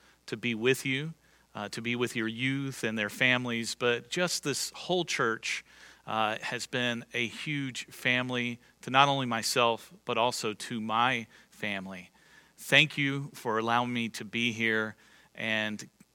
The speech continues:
I charge you to continue to be that presence of Christ within this church and outside the walls.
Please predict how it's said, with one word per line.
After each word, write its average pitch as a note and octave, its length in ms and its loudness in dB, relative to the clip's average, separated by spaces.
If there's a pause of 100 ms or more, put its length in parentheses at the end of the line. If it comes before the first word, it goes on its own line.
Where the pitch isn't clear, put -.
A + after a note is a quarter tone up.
(100)
I A#2+ 120 -2
charge F#3+ 540 2
you G2+ 200 -6 (440)
to C3+ 100 -4
continue E3 760 0
to C3 180 -6
be A2+ 580 0
that A2+ 240 -2
presence B2+ 520 2
of A2+ 140 -8
Christ A#2+ 480 2
within A#2+ 440 -4 (340)
this C3 280 2
church B2+ 520 0
and C3 160 0
outside B2+ 540 2
the A2+ 80 -2
walls. G2 600 -8